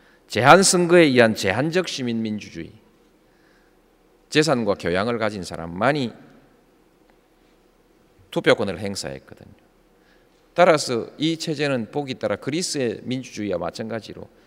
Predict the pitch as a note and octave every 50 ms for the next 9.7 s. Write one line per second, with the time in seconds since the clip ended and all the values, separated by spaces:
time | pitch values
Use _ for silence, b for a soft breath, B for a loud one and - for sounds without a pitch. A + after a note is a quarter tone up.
0 | b b - - - - - D3+ D#3+ F#3+ A3 G#3+ F#3+ E3 D3+ D#3+ F#3+ G3 - -
1 | A#2 A#2+ A#2+ B2+ C3 B2+ B2 A2+ G#2+ - - D#2 D2+ C#2+ - - - _ _ _
2 | _ _ _ _ _ _ _ _ _ _ _ _ _ _ _ _ - B2+ C#3+ D#3
3 | C#3+ G#2+ E2 D#2+ E2 F2 F2 - - - - - - _ - - - - _ _
4 | _ _ b b b b b b b b b - - C#3+ D3 D3+ C3+ G2+ - -
5 | D#3 D3 B2 G#2+ G#2+ A2+ A#2+ D#3+ D3+ B2 G2+ E2+ F2 G2 A#2 A2+ - - D2 -
6 | - - - - A2 A2 A2 B2+ C#3 C#3 A#2+ - - - F#2 - - - - -
7 | - _ _ _ _ _ _ _ b b b b b b b b b b b b
8 | b b b b b b b b b _ - F#3 G3+ G#3+ - - G#3+ G3+ F#3 G3+
9 | G3 F3 D#3+ D3 C#3 C3 A#2+ - - D3+ D3+ C#3+ C3+